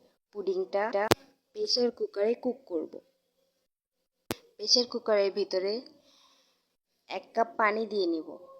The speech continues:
পানি দিয়ে বাটিটা বসিয়ে দিব এবং চুলার আঁচটা একদম লো মিডিয়াম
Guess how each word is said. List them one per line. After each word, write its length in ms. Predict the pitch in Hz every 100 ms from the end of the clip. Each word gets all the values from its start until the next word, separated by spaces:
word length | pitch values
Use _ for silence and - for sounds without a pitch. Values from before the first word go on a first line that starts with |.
| - _
পানি 280 | 190 190 202
দিয়ে 340 | 226 262 349 392 - _ -
বাটিটা 360 | 196 202 214
বসিয়ে 400 | 190 185 - 180
দিব 280 | 165 160 180 - _ _ _ _ _ _ _ _ _ - - _ _ _ _ _ _ _ -
এবং 680 | 190 185 196 196 190 185 185 -
চুলার 300 | 220 214 208
আঁচটা 460 | 196 190 - - 226 220
একদম 380 | 185 - 208 214 202
লো 500 | 190 202 208 214 226
মিডিয়াম 680 | 226 214 220 226 233 247